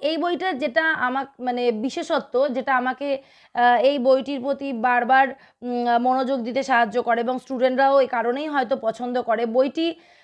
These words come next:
স্টুডেন্টদের জন্য খুব উপযোগী। তার কারণ হচ্ছে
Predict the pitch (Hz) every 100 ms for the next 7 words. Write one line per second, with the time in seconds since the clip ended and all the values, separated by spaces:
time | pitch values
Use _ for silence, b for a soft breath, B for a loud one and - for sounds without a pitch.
0 | b _ 330 311 339 349 349 277 349 339
1 | 330 339 294 240 208 196 202 262 262 254
2 | 311 349 - 269